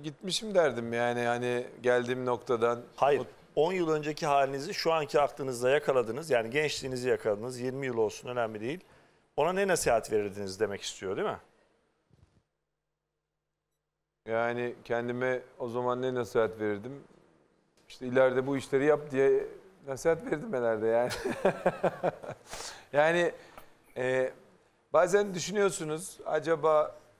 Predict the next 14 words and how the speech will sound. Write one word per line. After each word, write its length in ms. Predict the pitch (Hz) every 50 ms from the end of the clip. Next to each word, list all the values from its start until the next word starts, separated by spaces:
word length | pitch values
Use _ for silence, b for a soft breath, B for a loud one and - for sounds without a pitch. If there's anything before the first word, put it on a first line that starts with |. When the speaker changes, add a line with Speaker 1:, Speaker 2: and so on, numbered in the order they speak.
| _ _ 147
Speaker 1:
yani 400 | 143 139 139 143 143 147 151 - - _ -
işte, 220 | 131 - - 147 147
e, 180 | 139 143 143 - - - _ _ _ _ _ - - - - _ _ _ _ _ - - - - - _
özeniyorum, 640 | - 143 123 131 151 147 156 160 151 131 127 127 131 - - -
öyle 200 | 131 123 120 123
görüyorum 520 | 123 113 127 127 120 127 127 120 120 120 120 123 123 120
işte 220 | - - 120 110
balık 280 | 107 120 117 117 113 -
tutanları, 760 | - - - 120 117 113 113 117 117 110 113 113 113 113 117 - - - _ _ _ _ _ _ _ _ _ _ _ _
efendim 560 | - 113 95 104 117 117 117 113 117 113 113 113 - _ _ _ _ 117
ne 120 | 117 117
bileyim 200 | 113 117 117 113
orada 460 | 113 113 113 107 101 117 117 113 113 - - - _ -
ailesiyle 760 | - 107 107 110 110 110 110 - - 123 117 107 113 113 113